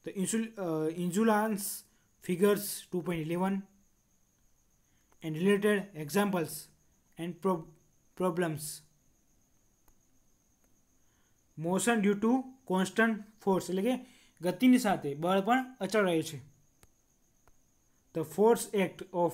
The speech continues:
for short time find to effect, એટલે કે થોડા સમય પછી, શોર્ટ ટાઇમ પછી એ બળનું ઇફેક્ટ એટલે કે અસર કરશે.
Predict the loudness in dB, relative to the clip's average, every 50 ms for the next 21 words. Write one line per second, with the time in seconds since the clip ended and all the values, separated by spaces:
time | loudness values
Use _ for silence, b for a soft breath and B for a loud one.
0 | -2 -2 0 0 0 -2 0 2 2 2 2 0 -4 -12 _ _ -4 -2 -2 -4
1 | -6 -8 -12 b b b b b b b _ _ -4 -2 0 0 0 0 0 0
2 | 0 0 -4 -2 0 2 0 0 0 -6 -14 -20 _ _ _ _ _ _ _ _
3 | _ _ _ _ _ -4 0 2 2 2 0 -2 -10 -14 -6 2 4 6 6 6
4 | 4 2 2 2 0 0 -2 -4 -8 -8 -12 -12 -6 -4 -4 -2 0 -2 -2 -2
5 | -2 -4 -2 -2 -2 -2 -2 b b b b b b b b b b b b b
6 | b b b b b _ _ -2 -2 -2 -2 -4 -14 _ _ _ -4 0 4 4
7 | 4 4 4 2 2 2 2 2 2 2 2 2 4 4 4 4 2 2 2 4
8 | 4 4 6 6 2 2 2 -4 -8